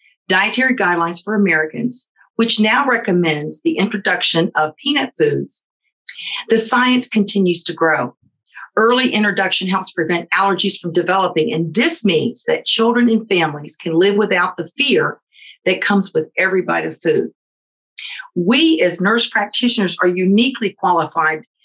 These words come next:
in this clinical discussion because of our evidence-based care and our high level of engagement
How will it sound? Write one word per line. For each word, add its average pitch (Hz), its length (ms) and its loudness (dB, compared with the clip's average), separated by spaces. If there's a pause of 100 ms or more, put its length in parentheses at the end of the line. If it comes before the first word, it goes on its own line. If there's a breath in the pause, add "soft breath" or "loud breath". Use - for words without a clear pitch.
(200 loud breath)
in 190 140 4
this 185 180 2
clinical 233 420 0
discussion 175 680 -2
because 180 320 -2
of 185 140 -4
our 180 200 0
evidence-based 220 840 2
care 180 280 0
and 170 160 -2
our 202 120 0
high 247 400 -2
level 175 380 0
of 151 120 -4
engagement 185 760 -2